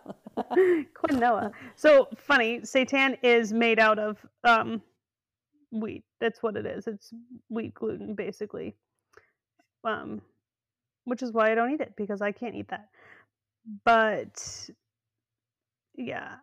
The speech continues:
I, I, I know of a lot of people that like it. I've never eaten it. I don't know if it's good or not.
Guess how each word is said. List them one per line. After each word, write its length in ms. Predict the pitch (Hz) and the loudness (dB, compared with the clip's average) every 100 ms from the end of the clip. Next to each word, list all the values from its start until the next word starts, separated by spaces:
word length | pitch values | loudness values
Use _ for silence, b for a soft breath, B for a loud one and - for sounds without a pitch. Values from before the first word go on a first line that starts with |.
| _ | _
I, 120 | - - - | -14 -8 0
I, 180 | 302 339 _ - | 0 0 _ 2
I 160 | 262 415 | 4 6
know 180 | 440 | 4
of 60 | 370 | 4
a 40 | |
lot 160 | 302 277 | 4 4
of 60 | 262 | 4
people 240 | 254 247 | 2 2
that 120 | 214 | 0
like 360 | 202 202 202 202 | -4 -6 -8 -6
it. 220 | 214 208 _ _ _ _ _ _ _ _ | -6 -6 _ _ _ _ _ _ _ _
I've 800 | 214 254 294 302 302 302 294 294 | 0 2 2 2 0 0 -2 -2
never 280 | 240 233 233 | -2 0 0
eaten 240 | 240 254 | -2 -4
it. 180 | 277 277 247 _ _ | -6 -8 -14 _ _
I 120 | 233 233 | -4 -2
don't 260 | 226 - | -2 -2
know 320 | 214 214 208 208 | 0 0 0 -4
if 60 | 196 | -8
it's 160 | 190 | -12
good 180 | - 180 | -10 -10
or 80 | 170 | -10
not. 240 | 185 - | -12 -16